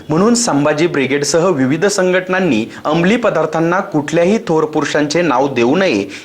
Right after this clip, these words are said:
यासाठी आंदोलने केली. त्यामुळे कंपनीने नाव बदलण्याचा निर्णय घेतला. ही बातमी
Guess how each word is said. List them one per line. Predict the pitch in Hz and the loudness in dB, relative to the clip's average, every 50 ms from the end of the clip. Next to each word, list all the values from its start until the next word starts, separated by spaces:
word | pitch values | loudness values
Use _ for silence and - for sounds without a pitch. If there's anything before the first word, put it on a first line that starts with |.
| - 135 | -2 0
यासाठी | 156 170 - 196 180 170 220 220 | 0 0 2 0 0 0 0 0
आंदोलने | - 131 135 143 160 185 165 135 113 107 | 0 0 0 0 2 2 2 2 0 0
केली. | 104 - 107 104 101 - - - - - - - - _ _ - - - - - - - - - | -2 -2 -2 -2 -2 -4 -6 -12 -20 -20 -20 -20 -20 _ _ -20 -20 -20 -20 -20 -20 -10 -4 -2
त्यामुळे | 117 113 127 147 151 110 98 - - - - - - | 0 2 2 2 2 2 0 -2 -6 -12 -8 -4 -2
कंपनीने | 175 190 196 208 233 226 233 226 233 240 | 0 0 2 2 2 2 2 2 2 2
नाव | 240 208 147 135 147 | 2 2 2 2 2
बदलण्याचा | 143 151 156 165 170 170 175 170 165 - 185 190 | 2 2 2 2 2 2 2 0 0 0 0 0
निर्णय | 175 127 110 107 107 104 | 0 0 0 0 -2 -2
घेतला. | 98 113 - 113 107 - - - - - - - _ - - | -4 -4 -4 -2 -2 -2 -4 -8 -14 -20 -20 -20 _ -4 -2
ही | 127 120 | 0 2
बातमी | 113 113 113 - 156 156 123 107 | 2 0 0 0 0 0 0 -2